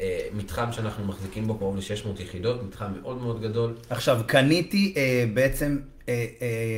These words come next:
Speaker 2: יחידה מסוימת, במחיר מסוים, המתנתי בין ארבע לשש שנים, מה, בכמה בערך, כמה אני ארוויח? נגיד, סתם נותן דוגמה,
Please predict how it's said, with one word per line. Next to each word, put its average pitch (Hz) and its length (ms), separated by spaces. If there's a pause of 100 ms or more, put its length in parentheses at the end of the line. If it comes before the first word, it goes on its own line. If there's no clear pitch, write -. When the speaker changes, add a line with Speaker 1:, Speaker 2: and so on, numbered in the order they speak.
Speaker 2:
יחידה 117 500
מסוימת, 98 520 (720)
במחיר 110 440
מסוים, 104 480 (280)
המתנתי 156 580
בין 139 260
ארבע 139 360 (200)
לשש 98 340
שנים, 110 340 (640)
מה, 120 480 (100)
בכמה 143 500
בערך, 123 360
כמה 160 180
אני 160 160
ארוויח? 113 380
נגיד, 147 280
סתם 180 260
נותן 151 260
דוגמה, 120 240